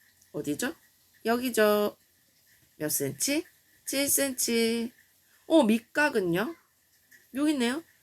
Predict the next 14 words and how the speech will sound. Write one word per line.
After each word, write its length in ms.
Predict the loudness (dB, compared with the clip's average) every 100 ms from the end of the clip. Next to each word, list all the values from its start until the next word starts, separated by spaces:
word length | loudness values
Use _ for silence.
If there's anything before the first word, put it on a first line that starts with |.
| _ _
이거 120 | -2 0
지금 200 | 0 -2
기-, 280 | -4 -4 -6 -20 -12 -2
그림이 440 | 4 4 4 2
이렇게 560 | 2 0 0 0 2 0 _ _ _ _ _ _ _ _ _ _
구십 260 | -2 -2 -2
도 120 | -2
돌려진 440 | 2 4 4 0
거지? 400 | -4 -2 -2 -4 -6 _ _ _
어, 100 | -16 -16 _ -20 -20 _ -14
여기에, 500 | -8 -2 0 0 -2 -8
여기요. 960 | -2 0 0 0 2 2 2 2 0 -4 _ _ _ _ _ _ _ _ _ _ _ _ -16
여기다 300 | -10 -8 -8
그럼 280 | -8 -6